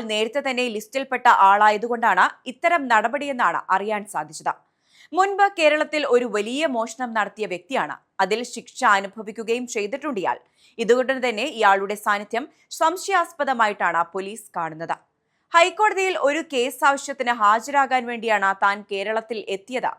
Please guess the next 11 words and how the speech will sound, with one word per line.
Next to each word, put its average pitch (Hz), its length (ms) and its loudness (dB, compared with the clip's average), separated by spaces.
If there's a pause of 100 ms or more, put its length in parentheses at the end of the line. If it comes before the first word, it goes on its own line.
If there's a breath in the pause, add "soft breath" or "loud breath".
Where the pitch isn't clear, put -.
(160)
എന്നാണ് 247 300 0 (120)
ബണ്ടി 208 340 -4
ചോർ 180 140 -4 (340)
പോലീസിന് 339 560 -2
നൽകുന്ന 190 380 -2
വിശദീകരണം. 180 680 -6 (420)
എന്നാൽ 202 240 6 (200)
ഈ 247 40 -4 (120)
കേസ് 262 320 -2
സംബന്ധിച്ച് 220 460 -2 (400 soft breath)
ഇപ്പോഴും 381 360 0